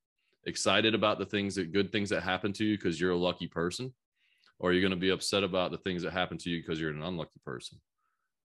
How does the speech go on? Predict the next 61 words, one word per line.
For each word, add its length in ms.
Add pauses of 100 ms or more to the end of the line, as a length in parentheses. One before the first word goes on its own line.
And 80
he 60
was 160
like, 260 (360)
"Oh 260
no, 280
I'm 240
a 60
lucky 380
person," 540 (140)
<laughs> 400
you 140
know? 280 (320)
But 120
that 180
outlook 400
of 100
what 180
you're 100
talking 360
about 420
is 160
literally 580
like, 320
y-, 140
if 120
you 160
decided 600
you 120
wanna 220
look 220
at 100
the 60
positive 400
outlooks 360
of 100
things, 240
you're 100
gonna 120
be 80
a 60
wonderful 320
person 300
to 80
be 140
around 360
because 220
I, 80 (120)
I, 120
and 180
I 120 (200)
instantly 440
thought 220
of, 80
like, 160
three 140
or 40
four 160
people 240
like 180
that, 120